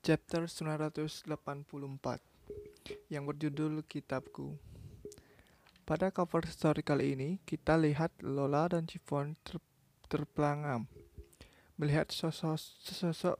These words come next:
pria nan besar. Pria besar tersebut adalah Pon.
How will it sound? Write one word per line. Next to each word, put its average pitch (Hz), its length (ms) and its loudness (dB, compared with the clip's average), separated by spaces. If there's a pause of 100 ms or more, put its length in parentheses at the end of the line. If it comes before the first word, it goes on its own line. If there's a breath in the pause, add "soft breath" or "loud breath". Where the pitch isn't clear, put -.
(120)
pria 160 320 -2
nan 151 240 -4
besar. 151 400 -12 (880 loud breath)
Pria 165 240 8
besar 156 240 6
tersebut 156 560 2
adalah 143 320 6
Pon. 139 400 4